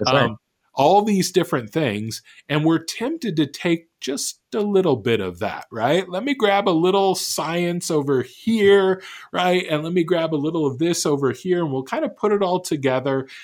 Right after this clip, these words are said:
Speaker 2: And yeah, I'm gonna, to go back to the other stuff, I'm gonna have to stop listening to God on a few things in order to let these other things in. And again,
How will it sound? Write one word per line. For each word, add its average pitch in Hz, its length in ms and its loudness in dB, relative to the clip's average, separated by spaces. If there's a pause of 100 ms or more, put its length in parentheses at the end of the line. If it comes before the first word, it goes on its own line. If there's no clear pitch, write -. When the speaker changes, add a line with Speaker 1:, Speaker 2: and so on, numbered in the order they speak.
(180)
Speaker 2:
And 233 180 -4
yeah, 220 380 0 (100)
I'm 175 160 0
gonna, 196 220 0
to 170 100 0
go 185 100 4
back 185 260 2
to 160 60 -4
the 151 100 2
other 147 120 4
stuff, 135 300 -2
I'm 165 100 -2
gonna 247 160 -2
have 262 140 -4
to 202 80 -6
stop 185 280 0
listening 165 520 0
to 151 100 0
God 135 320 2
on 127 160 0
a 117 40 -2
few 180 260 -2
things 117 520 -2 (320)
in 143 140 -2
order 160 160 2
to 147 80 2
let 147 300 0
these 139 200 2
other 131 220 2
things 107 400 -6
in. 104 180 -4 (840)
And 131 140 -2
again, 113 460 -2